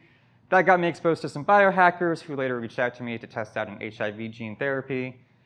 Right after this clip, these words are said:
That gene therapy ultimately wasn't working, but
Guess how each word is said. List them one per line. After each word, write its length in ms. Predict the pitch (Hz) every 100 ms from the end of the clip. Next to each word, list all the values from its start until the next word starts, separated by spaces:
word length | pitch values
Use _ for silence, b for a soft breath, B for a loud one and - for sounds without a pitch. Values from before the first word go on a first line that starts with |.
| b
That 160 | - 170
gene 220 | 143 156
therapy 680 | 151 143 143 143 139 131 123
ultimately 800 | 123 - 127 117 113 117 113 113
wasn't 600 | 120 131 127 120 120 -
working, 680 | 170 190 185 175 160 160 120
but 520 | 139 127 120 120 -